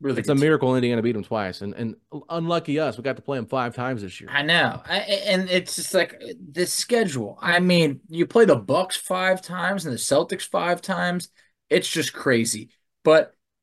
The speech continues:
Speaker 1: here's another thing. If I told you that the Pacers would have, would out-rebound Boston by ten, beat 'em on the offensive glass nineteen to seven, have thirty-three assists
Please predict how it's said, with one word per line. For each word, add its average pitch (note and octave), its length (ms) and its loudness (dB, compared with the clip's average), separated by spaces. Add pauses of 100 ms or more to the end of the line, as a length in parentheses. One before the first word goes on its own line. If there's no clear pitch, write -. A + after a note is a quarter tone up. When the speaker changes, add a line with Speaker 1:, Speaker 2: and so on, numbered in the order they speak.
(260)
Speaker 1:
here's G3+ 260 2
another F3 240 4
thing. A#2+ 180 -6
If A#2 160 -2
I G#3 200 2
told A3+ 520 2
you D3+ 520 -2 (400)
that C3 240 -2
the B2+ 100 -8
Pacers F#3+ 600 -2
would E3+ 200 0
have, D3+ 340 2
would C3 160 -4
out-rebound F3 800 -2
Boston D3 420 0
by C#3+ 180 0 (140)
ten, B2 440 -10 (680)
beat F3 300 2
'em B3+ 180 4
on A3+ 140 2
the G3+ 80 4
offensive F#3+ 720 -2
glass C#3 580 0 (260)
nineteen F3 920 -4
to F#3 100 -2
seven, A2 520 -2 (720)
have D3+ 260 -2
thirty-three A3 840 2
assists - 720 -2